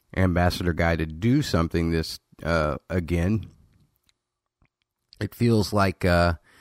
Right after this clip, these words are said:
it feels like that, that's a, that's a minimum collateral damage for the I S I's operation. And I'm not sure that he's not connected with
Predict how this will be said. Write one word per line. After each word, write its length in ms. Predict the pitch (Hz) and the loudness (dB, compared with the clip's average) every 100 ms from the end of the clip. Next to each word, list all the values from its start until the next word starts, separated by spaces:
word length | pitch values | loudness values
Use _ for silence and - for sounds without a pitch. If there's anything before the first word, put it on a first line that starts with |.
| _ _ _ _ | _ _ _ _
it 80 | 110 | -6
feels 300 | 123 139 107 | 0 0 2
like 240 | 110 95 - | 0 0 0
that, 280 | 85 82 - | -2 -2 -2
that's 260 | 104 - | -2 2
a, 140 | 87 - - | -2 -2 -12
that's 320 | - - 104 - | -6 -2 -2 -2
a 180 | 71 - _ _ _ - | -4 -6 _ _ _ -12
minimum 720 | 90 104 113 113 107 98 95 | -2 0 2 2 2 2 -2
collateral 640 | - 107 95 95 92 87 | -2 0 2 2 4 2
damage 720 | 80 95 92 87 80 - - - _ | 2 0 2 0 -2 -6 -12 -12 _
for 200 | - 92 | -2 0
the 140 | 87 | 2
I 180 | 87 87 | 2 2
S 160 | 87 95 | 0 0
I's 260 | 87 82 | 0 0
operation. 680 | 82 - 80 87 87 78 67 _ - - - - | -2 0 0 0 -2 -6 -10 _ -20 -20 -14 -4
And 140 | 117 | 0
I'm 140 | 175 | 0
not 320 | 170 131 - - | 2 0 -2 -12
sure 440 | - - 120 107 | -8 0 2 2
that 140 | 101 | 0
he's 300 | 85 104 92 | 0 0 0
not 240 | 95 90 - | 0 0 0
connected 500 | 95 90 85 85 82 | -2 0 -2 -4 -4
with 280 | 87 80 | -4 -4